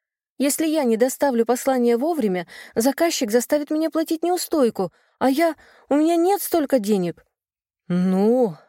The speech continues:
охранник пожевал губами, поскреб подбородок и равнодушно добавил: "Даже не представляю, как вам помочь".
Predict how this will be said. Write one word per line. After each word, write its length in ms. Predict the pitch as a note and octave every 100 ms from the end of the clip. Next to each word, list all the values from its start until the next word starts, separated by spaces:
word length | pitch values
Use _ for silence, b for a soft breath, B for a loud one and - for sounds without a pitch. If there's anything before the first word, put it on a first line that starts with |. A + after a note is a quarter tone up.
| B B
охранник 600 | - E3 G#3 F#3 F3+ F3+
пожевал 420 | - F3+ G3 G#3 F#3+
губами, 440 | F#3 G3 A#3+ A#3+
поскреб 460 | G#3+ G3+ - C#4 -
подбородок 720 | A#3 F#3+ G3+ G#3+ B3 A#3+ - B B B B
и 80 |
равнодушно 560 | C4+ D4+ D4 D#4+ D#4 D4
добавил: 640 | C#4 A3 D3+ C#3+ C3 B2 - _ _ _ _
"Даже 380 | G3 E3+ F#3 F3
не 140 | A3
представляю, 840 | A3+ A#3+ - A#3+ F#3+ E3 G3+ A3 E3+
как 300 | - F3+ D#3+
вам 180 | F3+ F3+
помочь". 580 | G#3 G#3 D3+ - -